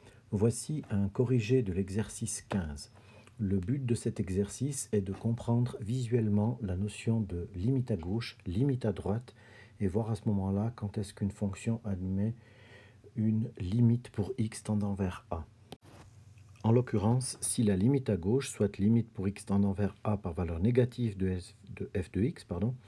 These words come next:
est égale à la limite à droite, soit la limite pour x tendant vers a par valeur positive de f de x, alors f admet une limite en a et la limite pour x tendant vers a de f de x est égale à la valeur commune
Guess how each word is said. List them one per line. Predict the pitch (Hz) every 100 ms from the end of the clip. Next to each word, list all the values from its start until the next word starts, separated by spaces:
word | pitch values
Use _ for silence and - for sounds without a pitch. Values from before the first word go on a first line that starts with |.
| - - -
est | 120 117
égale | 110 110 107 104 -
à | 95
la | 92
limite | 95 101 98
à |
droite, | 87 107 156 -
soit | - 104
la | 92
limite | 90 117 113 104 - - - - - -
pour | 101 -
x | 117 104
tendant | - 107 101
vers | 104 101
a | 110 107
par | 101
valeur | 87 82 80
positive | - 120 123 123 - 101
de | - 196
f | 190 -
de | - -
x, | 104 - - - - - -
alors | 123 110 85 82 - - - - - - -
f | 110 117 - - -
admet | 110 101 107 101 92 -
une | 87 82
limite | 90 107 101 - - -
en | 85 -
a | 92 107 - - - - -
et | 117
la | 101
limite | 90 104 120
pour | - 95
x | -
tendant | 101 95
vers | 92 92 - -
a | 101 -
de | 104 -
f | 107
de | 98
x | 92 98 - -
est | 107 101
égale | 90 101
à | 90
la | 80
valeur | 98 101 98 98 -
commune | 127 107 98 107